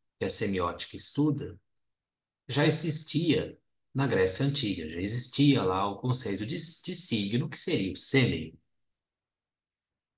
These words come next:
Lê do engano. Na verdade, o que o John Dewey vai defender e o que o Humberto Eco vai defender é que na Grécia Antiga não havia um conceito unificado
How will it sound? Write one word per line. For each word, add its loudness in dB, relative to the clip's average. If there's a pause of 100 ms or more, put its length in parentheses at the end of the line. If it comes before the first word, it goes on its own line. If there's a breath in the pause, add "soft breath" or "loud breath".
(640)
Lê 2
do 2
engano. -2 (1040)
Na -18
verdade, -2
o -12
que -10
o -8
John -4
Dewey -2
vai -6
defender -2 (160)
e -6
o -10
que -12
o -6 (240)
Humberto -4
Eco -4
vai -12
defender -4 (640 loud breath)
é -8
que -4
na 2
Grécia 2
Antiga -2 (540)
não 4
havia 0
um 0
conceito -2
unificado -4